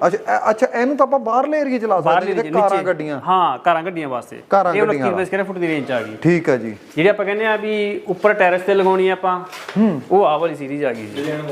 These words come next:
Speaker 1: ਹਾਂ, ਜਿਵੇਂ ਉੱਪਰਲੀ ਮੰਜ਼ਲ ਤੇ ਬਾਹਰਲੇ ਪਾਸੇ ਲਾਉਣੀ ਆ।
Speaker 2: ਓਪਨ ਦੇ ਵਿੱਚ ਕਿਤੇ ਵੀ ਲਗਾ, ਅੰਦਰ ਵੀ ਲਗਾ ਸਕਦੇ ਆ ਮਤਲਬ।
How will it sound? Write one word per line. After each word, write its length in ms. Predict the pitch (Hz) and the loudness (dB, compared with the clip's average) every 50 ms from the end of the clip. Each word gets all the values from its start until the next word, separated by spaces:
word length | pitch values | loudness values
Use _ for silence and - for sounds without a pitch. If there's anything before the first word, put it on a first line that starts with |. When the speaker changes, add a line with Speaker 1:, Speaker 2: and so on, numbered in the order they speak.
| 143 143 151 151 - - - - 185 | -8 -8 -8 -8 -10 -10 -2 2 2
Speaker 1:
ਹਾਂ, 100 | 208 202 | 2 4
ਜਿਵੇਂ 280 | 147 180 226 247 277 | 6 4 6 6 4
ਉੱਪਰਲੀ 680 | 269 285 269 240 - - - - 254 247 240 247 262 262 | 2 2 0 0 -2 -2 2 2 2 4 4 2 2 2
ਮੰਜ਼ਲ 440 | 233 226 220 208 190 180 214 214 214 | 2 2 0 0 2 2 2 2 2
ਤੇ 180 | 208 226 220 | 2 0 -2
ਬਾਹਰਲੇ 440 | 208 180 190 196 208 226 247 277 - | 0 0 0 0 0 0 0 0 0
ਪਾਸੇ 340 | - 240 220 196 - 190 175 | 2 2 0 0 2 0 2
ਲਾਉਣੀ 320 | 160 147 135 131 120 113 | 2 0 0 -2 -4 -6
ਆ। 80 | 104 90 - | -8 -2 -2
Speaker 2:
ਓਪਨ 280 | 175 165 - 175 170 | -2 0 2 0 0
ਦੇ 80 | 165 160 | 2 0
ਵਿੱਚ 140 | 151 147 156 | -2 -4 -2
ਕਿਤੇ 220 | 156 170 180 190 | -2 2 4 4
ਵੀ 60 | 196 | 4
ਲਗਾ, 200 | 196 185 165 143 170 | 4 4 2 4 2
ਅੰਦਰ 160 | 175 190 214 | 2 0 2
ਵੀ 80 | 233 254 | 0 2
ਲਗਾ 180 | 240 233 226 | 2 2 2
ਸਕਦੇ 240 | 208 - 202 196 190 | 2 2 0 0 0
ਆ 20 | 180 | -2
ਮਤਲਬ। 280 | 170 156 185 202 226 | -2 -2 -2 -2 -4